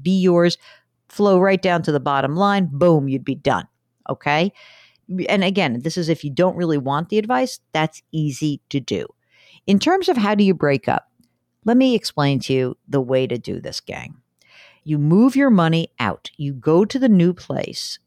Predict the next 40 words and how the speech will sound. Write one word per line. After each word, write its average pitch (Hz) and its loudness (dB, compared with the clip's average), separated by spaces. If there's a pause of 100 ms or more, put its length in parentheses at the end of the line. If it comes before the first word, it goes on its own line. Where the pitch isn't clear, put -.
(160)
and 151 2
you 143 -4
start 165 -2
the 175 -4
process 135 -4
of 131 -4
leaving 156 -2
the 143 -2
firm. - -6 (560)
Essentially 165 0
is 143 -2
a 135 -4 (140)
tape-to-tape 170 -4
transfer - -6
where 131 -2
you 131 -6
go 143 0
to 180 -6
the 285 0
new 285 2
firm, 190 2
you 156 0
say, 131 -4
"I 139 -4
want 170 -2
to 220 -2
transfer 233 -2
all 254 4
my 269 2
money 190 2
here," 175 2 (260)
and 156 0
you'll 131 0
fill 196 0
out 220 0
some 233 -2
paperwork, 165 0
you'll 131 -2
sign 180 0
it, 180 0